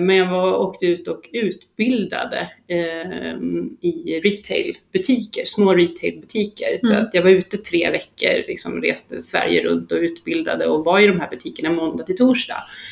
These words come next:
Speaker 1: Och jag var tvungen att, att ta mycket plats. Jag var liksom utbildade och mötte väldigt mycket olika typer utav människor.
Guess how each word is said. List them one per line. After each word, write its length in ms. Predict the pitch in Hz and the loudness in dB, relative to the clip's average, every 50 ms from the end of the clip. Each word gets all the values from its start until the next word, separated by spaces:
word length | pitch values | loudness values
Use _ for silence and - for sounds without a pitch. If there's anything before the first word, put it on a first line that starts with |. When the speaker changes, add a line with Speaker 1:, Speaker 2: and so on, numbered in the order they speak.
| - - _ _ _ _ | -18 -20 _ _ _ _
Speaker 1:
Och 140 | 185 175 | 4 6
jag 140 | 170 165 165 | 6 6 4
var 60 | 170 | 2
tvungen 560 | 170 - - 214 180 - - 180 233 269 262 233 | -2 2 4 6 6 6 6 6 6 6 6 6
att, 240 | 202 - - - | 4 2 0 0
att 380 | 190 175 175 170 175 175 - - | 2 4 4 4 4 0 -2 -2
ta 140 | - 220 240 | 0 2 2
mycket 280 | 233 202 - - - | 4 2 0 -2 -6
plats. 300 | - - - - - - | -8 -12 -14 -12 -10 -8
Jag 100 | - - | -6 -6
var 160 | - 165 165 165 | -4 -2 -2 0
liksom 360 | 165 165 165 160 160 160 160 180 | -2 -2 -4 -4 -6 -4 0 2
utbildade 840 | 185 170 - - - 170 160 160 156 160 165 - - 170 165 170 170 | 2 2 2 -2 -6 -8 -6 -6 -6 -8 -8 -6 -6 -6 -4 -4 -4
och 220 | - 170 - - - | -4 -4 -4 -2 -2
mötte 340 | - - - - _ 165 | -2 -2 -4 -8 _ -6
väldigt 320 | 160 175 170 170 170 170 - | -2 -2 0 0 -2 -4 -6
mycket 280 | 170 165 - - - | -8 -10 -10 -10 -10
olika 400 | 160 165 165 - - - - - - - - - _ _ _ _ - - | -10 -8 -10 -12 -14 -12 -10 -8 -8 -8 -8 -12 _ _ _ _ -4 -2
typer 360 | 202 180 - - - - 180 | 0 0 -2 -2 -2 2 4
utav 320 | 185 175 175 - 165 - 185 | 4 4 2 0 -2 -2 2
människor. 600 | 180 175 175 190 233 277 269 - - - - | 4 4 4 4 4 2 0 -4 -6 -6 -8